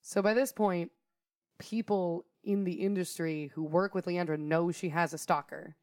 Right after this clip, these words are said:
It's been a couple of years. They know. Um, and she now, so she has that reputation. She is a singer with a stalker. That summer, Leandra re-auditions for the New York Opera Company because you have to re-audition every season.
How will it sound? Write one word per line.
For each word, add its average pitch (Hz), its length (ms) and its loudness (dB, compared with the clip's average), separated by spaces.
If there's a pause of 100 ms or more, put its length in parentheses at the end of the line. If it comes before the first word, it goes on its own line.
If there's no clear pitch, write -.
(100)
It's 165 140 -6
been 170 200 2
a 170 120 -4
couple 180 500 0
of 151 140 2
years. 156 640 -8 (340)
They 170 180 0
know. 160 280 -4 (1500)
Um, 190 600 4 (320)
and 214 140 0
she 202 180 -4
now, 196 220 4
so - 160 -2
she 190 160 -2
has 175 180 0
that 170 120 0
reputation. 170 520 -4
She 175 200 -4
is 160 100 -4
a 156 80 -2
singer 180 320 -2
with 170 180 0
a 147 80 -4
stalker. 147 500 -4 (680)
That 185 200 4
summer, 220 460 0 (220)
Leandra 190 360 4
re-auditions 214 680 2
for 196 100 -2
the 180 100 0
New 185 220 2
York 175 480 2
Opera 190 240 2
Company 156 480 -8
because 165 240 -12
you 160 60 -6
have 160 100 -4
to 165 80 -6
re-audition 165 480 -2
every 156 160 -6
season. 196 520 0